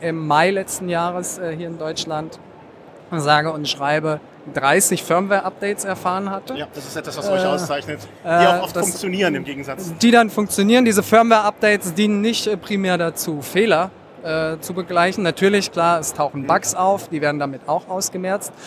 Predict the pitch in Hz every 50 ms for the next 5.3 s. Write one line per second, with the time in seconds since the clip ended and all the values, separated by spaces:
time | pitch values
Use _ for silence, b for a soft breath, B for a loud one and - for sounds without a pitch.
0 | B B B - - 165 185 202 202 196 175 185 160 185 196 196 196 196 - -
1 | 147 156 202 202 - - - 175 170 175 180 180 175 175 175 175 175 175 180 170
2 | 165 165 170 - - 175 165 165 170 170 165 156 156 147 147 - - 170 165 170
3 | 170 - - - - 147 - 180 175 - - 170 160 147 143 147 143 - - 151
4 | 156 156 - - - 156 135 123 120 120 127 120 120 123 135 151 147 - - 139
5 | 143 147 147 147 -